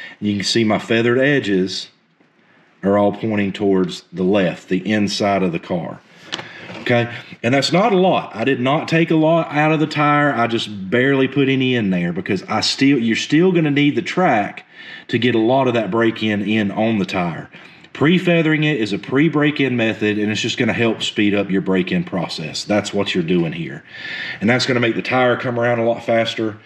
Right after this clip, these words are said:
Um, and I'll use this one as an example. This tire has been raced on. Now, look, focus on that lower edge. You can see how I'm kinda mimicking that.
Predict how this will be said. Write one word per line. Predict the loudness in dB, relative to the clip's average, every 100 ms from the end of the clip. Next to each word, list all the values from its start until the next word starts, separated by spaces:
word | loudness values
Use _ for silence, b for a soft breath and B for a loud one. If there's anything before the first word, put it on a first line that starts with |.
| B B B B
Um, | -2 0 2 0 -4 -14 -20 _ _ _ -2
and | 0
I'll | 2
use | 2 0
this | 0 0
one | 0
as | 0 0
an | 0
example. | -2 0 -2 -2 -4
This | 0 0 0
tire | 0 2 2 0
has | 0 0 0 0
been | -2 -2 0
raced | 0 0 -2 -2
on. | -4 -6 -16 _ B B B B B B B
Now, | 0 0 0
look, | 0 0 -2
focus | 0 0 0
on | 0
that | 0
lower | 2 2 2 2
edge. | 0 0 -2
You | -4
can | -2
see | 0 2 2
how | 2 2 0
I'm |
kinda | -2 -2 0
mimicking | 0 0 0 0 0
that. | 0 -2 -6